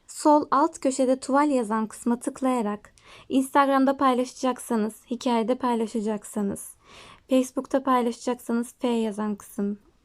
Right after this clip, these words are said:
kapak gösterisi için kullanabilirsiniz. Twitter'da paylaşacaksanız bu şekilde. Farklı farklı boyutları var.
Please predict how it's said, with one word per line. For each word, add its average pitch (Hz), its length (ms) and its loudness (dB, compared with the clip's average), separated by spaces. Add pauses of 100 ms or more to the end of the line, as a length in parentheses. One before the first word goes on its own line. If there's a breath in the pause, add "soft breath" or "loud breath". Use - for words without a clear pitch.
(240)
kapak 226 460 -6 (120)
gösterisi 202 880 -6 (1200)
için 214 280 -6
kullanabilirsiniz. 202 1120 -6
Twitter'da 240 640 -4
paylaşacaksanız 220 840 -4
bu 233 40 -4
şekilde. 214 560 -6 (360 loud breath)
Farklı 359 280 2
farklı 269 380 2
boyutları 247 580 0
var. 233 240 0